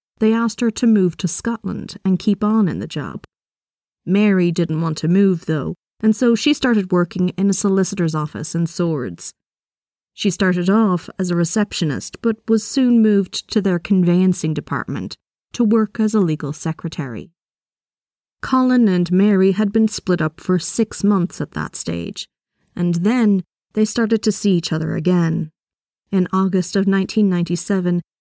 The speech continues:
Mary moved in with Colin, who had just bought his grandfather's old house in Balbriggan. The young couple seemed to have everything that they needed, a place to live, two steady, well-paying jobs,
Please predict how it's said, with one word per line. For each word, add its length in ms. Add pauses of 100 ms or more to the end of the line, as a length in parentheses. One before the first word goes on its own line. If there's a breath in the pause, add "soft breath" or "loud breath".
(100)
Mary 320
moved 300
in 220
with 160
Colin, 560
who 120
had 120
just 260
bought 240
his 160
grandfather's 800
old 260
house 360
in 80
Balbriggan. 640 (880)
The 120
young 240
couple 380
seemed 380
to 140
have 220 (120)
everything 440
that 140
they 160
needed, 440 (280)
a 80
place 280
to 100
live, 480 (120)
two 300
steady, 480 (120)
well-paying 760
jobs, 560